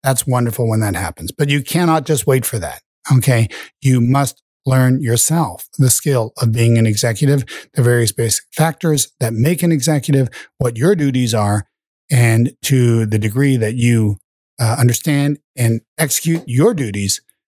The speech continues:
you will have incredible staff. It works like magic. I could, I really did, uh, you know, I, I made a comment earlier in the episode that, uh,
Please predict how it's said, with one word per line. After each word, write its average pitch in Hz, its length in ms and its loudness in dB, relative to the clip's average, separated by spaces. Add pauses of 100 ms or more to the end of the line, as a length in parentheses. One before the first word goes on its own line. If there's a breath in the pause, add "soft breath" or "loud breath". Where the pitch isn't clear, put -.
(440)
you 120 200 2
will 117 120 2
have 104 320 0 (220)
incredible 117 880 -2 (340)
staff. - 460 -10 (400)
It 139 140 2
works 131 220 0
like 127 160 -4
magic. 117 380 -4
I 143 100 2
could, 139 260 -2
I 143 40 -2
really 208 360 0
did, 131 520 -2
uh, 117 340 2
you 120 80 2
know, 117 80 2
I, 113 200 0
I 107 200 -2 (180)
made 143 140 2
a 135 40 -2
comment 135 320 0
earlier 131 300 2
in 123 80 4
the 113 100 2
episode 123 600 0
that, 104 320 -2 (260)
uh, 123 100 0